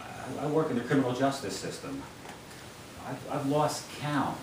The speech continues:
of the people I've seen, the drug addicts, the simple small-time dealers who sell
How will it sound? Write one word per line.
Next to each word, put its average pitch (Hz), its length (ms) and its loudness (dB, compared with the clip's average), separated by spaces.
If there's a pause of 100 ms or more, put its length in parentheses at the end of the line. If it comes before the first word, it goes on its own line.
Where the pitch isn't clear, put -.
of 104 140 -4
the 95 60 -4
people 110 460 -2
I've 101 180 -2
seen, 107 400 -2
the 82 220 -6
drug 107 300 0
addicts, - 460 -4
the - 100 -6
simple - 640 0
small-time 120 1000 0
dealers 107 460 -2
who 101 100 -6
sell 110 300 -2